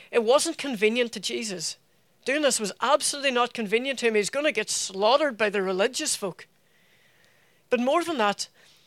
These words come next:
the sinners and the tax collectors are gonna cost Jesus his time, gonna cost Jesus his energy, and gonna cost Jesus his comfort. This would not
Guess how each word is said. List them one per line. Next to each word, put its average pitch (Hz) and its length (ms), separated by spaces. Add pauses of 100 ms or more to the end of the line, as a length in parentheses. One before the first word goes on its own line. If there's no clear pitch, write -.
(280)
the 240 100
sinners 294 420
and 247 80
the 196 60
tax - 340
collectors 226 380
are 220 100
gonna 247 180
cost 226 380
Jesus 240 380
his 202 140
time, 294 380 (380)
gonna 254 160
cost 233 260
Jesus 269 360
his 202 160
energy, 294 340
and 233 100
gonna 339 220
cost 247 400
Jesus 262 400
his 214 120
comfort. 302 600 (720)
This - 260
would 262 200
not 269 360